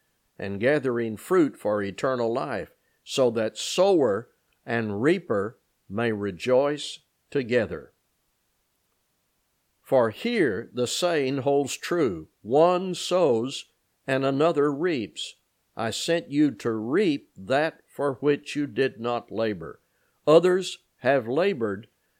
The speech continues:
and you have entered into their labor. Many Samaritans from the town believed in him because of the woman's testimony. "He told me all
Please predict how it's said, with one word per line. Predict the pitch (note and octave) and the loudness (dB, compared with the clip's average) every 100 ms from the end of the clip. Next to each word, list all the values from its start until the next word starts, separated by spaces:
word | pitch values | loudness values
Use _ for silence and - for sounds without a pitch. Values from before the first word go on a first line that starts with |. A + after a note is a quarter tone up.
| _ | _
and | B2 A#2 | -2 0
you | A#2 D3+ | 4 2
have | A2+ G2 - - | 2 -2 -4 2
entered | D3+ D3 D3+ C3+ - | 2 4 -2 -4 -4
into | D3+ F#3 G3 E3+ C#3+ C3 | 0 2 0 0 0 2
their | A#2+ G#2+ F#2 | 2 2 0
labor. | F#2+ A2+ G#2+ D#2+ C2+ _ _ _ _ _ _ | -2 0 -2 -4 -12 _ _ _ _ _ _
Many | G#2+ C3 A2+ | -2 0 -2
Samaritans | F#2+ A2 G#2+ D3+ A#2+ - F#2+ - | -4 -4 -2 -2 -2 -4 -8 -6
from | A#2+ G#2+ | -4 -4
the | F#2 | -6
town | E2 B2 B2 C3+ | -6 -4 -4 -4
believed | A#2 G#2+ A2+ C3+ G#2+ | -4 -4 -2 -4 -4
in | F#2+ E2 | -6 -6
him | F2+ F#2+ F2 A#2 _ _ _ _ - | -8 -8 -10 -14 _ _ _ _ -18
because | F2 A#2 B2 C#3 B2 | -8 -2 0 0 -4
of | G2 | -4
the | G#2 | -4
woman's | G#2+ B2+ D#3+ D#3+ - | -2 -2 -2 -6 -8
testimony. | - C#3+ - A2+ G2 F#2 D2+ D2+ _ _ _ _ _ _ _ _ _ _ _ _ _ | -6 -4 -4 -4 -6 -8 -12 -18 _ _ _ _ _ _ _ _ _ _ _ _ _
"He | - A2+ | -6 -6
told | F2+ C3+ D3+ | 2 4 6
me | D#3 E3+ - | 4 2 0
all | C3+ B2+ G2+ F#2 G2 | 2 4 2 -2 -8